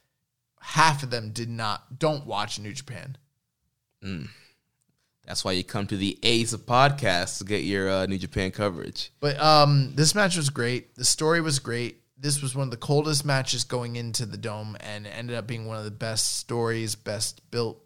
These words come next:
Speaker 1: matches. And, um, Jericho did a fantastic job in the post-match.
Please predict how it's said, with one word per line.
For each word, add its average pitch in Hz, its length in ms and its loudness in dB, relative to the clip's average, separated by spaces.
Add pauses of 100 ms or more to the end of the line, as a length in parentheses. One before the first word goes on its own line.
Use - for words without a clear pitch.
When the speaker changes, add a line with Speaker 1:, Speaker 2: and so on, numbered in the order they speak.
(160)
Speaker 1:
matches. 107 640 -6 (540)
And, 113 240 2
um, 107 400 0 (120)
Jericho 160 520 4
did 113 180 -4
a 104 60 -6
fantastic 107 800 -4
job 98 460 -6 (420)
in 110 200 -8
the 101 80 -8
post-match. 110 640 -4